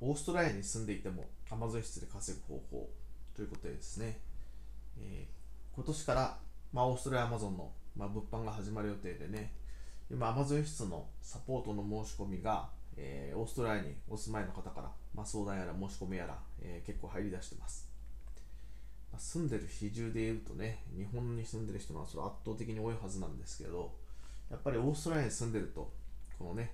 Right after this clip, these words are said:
オーストラリアに日本製品を持ってくれば、それは高く売れるだろうというのはね、えー、まあ、かなりの実感として、えー、わかるんで、まあ、それはね、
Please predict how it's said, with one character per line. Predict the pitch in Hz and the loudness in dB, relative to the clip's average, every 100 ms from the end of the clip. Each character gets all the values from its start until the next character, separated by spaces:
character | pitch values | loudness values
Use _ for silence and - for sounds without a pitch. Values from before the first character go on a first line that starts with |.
| - | -2
オ | 110 110 | -2 0
ー | |
ス | - | 0
ト | 131 | 2
ラ | 127 | 2
リ | 113 101 | 2 2
ア | |
に | 82 69 - - | 0 -2 -4 -4
日 | 110 | -2
本 | 117 117 | 0 0
製 | - 107 | 2 0
品 | 110 - 127 | 0 -2 -2
を | |
持 | 76 98 | -2 -4
っ | |
て | - 101 | -2 -2
く | 101 | 0
れ | |
ば、 | 95 - - - - - - | 0 -2 -4 -4 -6 -6 -6
そ | - | -4
れ | - | -4
は | - - | -2 -2
高 | |
く | - - | -2 -2
売 | 76 | 2
れ | 104 | 4
る | 107 | 4
だ | |
ろ | 98 87 | 2 0
う | |
と | 80 | -2
い | 98 | -2
う | |
の | 69 | -2
は | 57 | -2
ね、 | 101 107 - - - - - | -2 -2 -2 -4 -4 -6 -6
え | - - - - - - - - - 92 | -4 -4 -6 -6 -6 -6 -8 -6 -6 -4
ー、 | 95 | -2
ま | 98 - | -4 -4
あ、 | - | -2
か | 120 | 2
な | 120 | 2
り | 98 | 2
の | 87 98 | -2 -2
実 | - - | -2 -2
感 | 113 | -2
と | 113 | 0
し | - - | -2 0
て、 | 107 95 - - - - | 0 0 -4 -4 -4 -4
え | - 90 | -4 -4
ー、 | 92 | -4
わ | |
か | - 117 | 0 2
る | 104 | 2
ん | 76 | 0
で、 | 110 101 - - - - - - - - | 2 0 0 -4 -4 -4 -4 -4 -4 -4
ま | 113 110 | -2 0
あ、 | |
そ | 104 113 | 0 0
れ | |
は | 110 | 2
ね、 | 113 | 2